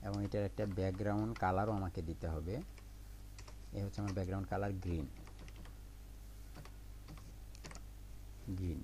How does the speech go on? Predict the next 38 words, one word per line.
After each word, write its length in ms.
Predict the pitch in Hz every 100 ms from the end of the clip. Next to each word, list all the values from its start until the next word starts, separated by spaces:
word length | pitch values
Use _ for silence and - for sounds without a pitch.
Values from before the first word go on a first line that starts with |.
| -
এখন 260 | 98 87 113
যদি 180 | 110 113
এখানে 240 | 104 120
reload 260 | 104 107 110
দেই, 260 | 107 180 269 - - - - - -
তাহলে 240 | - 98 104
আমার 140 | 117
সবুজ 340 | - 120 117 101
দিকটা 240 | 101 101
দেখা 240 | 87 -
যাবে। 240 | 73 71 73 - - - -
আর 160 | 98 98
লালটা 340 | 101 104 131
দেখা 220 | 123 120
যাবে 160 | 120 113
না 100 | 107
কেন? 260 | 110 101 92
কারণ 180 | 107
লালটাকে 360 | 104 101 101 117
তো 100 | 123
এখন 200 | 113 117
আমি 140 | 117
ধরিনি, 460 | 104 104 107 87 73 -
তাই 120 | 98
না? 220 | 143 151 85 - - - - -
তো 80 | 110
এটাকে 200 | 113 120
যদি 160 | 120
আমি 140 | 113 101
ধরি, 560 | 92 101 98 95 135
এখানে 300 | 101 101 98
যদি 180 | 90 90
আমি 120 | 87
লিখি, 480 | 87 87 92 117 190 - - - - - -
"লাল 320 | 101 95 95
ডিপ, 260 | 95 101 117 - -
তোমাকে 320 | 104 98 -
বলছি, 460 | 95 92 - -